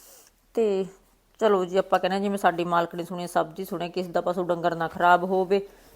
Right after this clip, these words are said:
ਸਭ ਤੇ ਪ੍ਰਮਾਤਮਾ ਆਪਦੀ ਮਿਹਰ ਰੱਖੇ। ਇੱਧਰ ਆਪਾਂ ਡੇਗ ਰਹੇ ਸੀ ਜੀ ਬਾਹਰ ਗੋਹਾ, ਸੰਭਰ ਤੋੜ ਦਿੰਦੇ ਹਾਂ ਸ਼ਾਮ ਨੂੰ, ਫਿਰ ਸਵੇਰੇ ਔਖਾ ਹੋ ਜਾਂਦਾ ਜੀ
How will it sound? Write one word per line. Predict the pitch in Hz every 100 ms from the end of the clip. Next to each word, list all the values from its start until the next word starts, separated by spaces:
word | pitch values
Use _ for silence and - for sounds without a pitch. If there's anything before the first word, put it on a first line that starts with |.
| -
ਸਭ | - 190
ਤੇ | -
ਪ੍ਰਮਾਤਮਾ | 214 190 180 170 170 170 165
ਆਪਦੀ | 156 165
ਮਿਹਰ | 165 160 165
ਰੱਖੇ। | 208 - - 175 180 - _ _ _ _
ਇੱਧਰ | 196 180
ਆਪਾਂ | 185 185
ਡੇਗ | 180 170
ਰਹੇ | 180
ਸੀ | 185 190
ਜੀ | 185
ਬਾਹਰ | 170 165 165
ਗੋਹਾ, | 170 165 156 196 208 - - - - - - _ _ - - _ _ -
ਸੰਭਰ | 180 175
ਤੋੜ | 180 202 190
ਦਿੰਦੇ | 208 220
ਹਾਂ |
ਸ਼ਾਮ | 214 196 190
ਨੂੰ, | 196
ਫਿਰ | 196
ਸਵੇਰੇ | 196 185 180
ਔਖਾ | 180 180 185
ਹੋ | 185 165
ਜਾਂਦਾ | 156 156
ਜੀ | 170